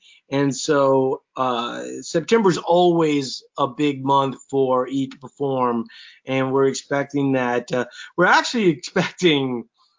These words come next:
to, to have to shut down sales a lot,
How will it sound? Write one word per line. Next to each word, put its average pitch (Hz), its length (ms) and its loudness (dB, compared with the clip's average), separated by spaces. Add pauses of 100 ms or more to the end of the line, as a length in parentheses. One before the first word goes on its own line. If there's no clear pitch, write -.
(520)
to, 131 720 -2 (160)
to 143 220 -2
have 156 240 2
to 151 120 -4
shut 156 320 -4
down 139 280 -2
sales 135 420 -2
a 113 60 -8
lot, 107 400 0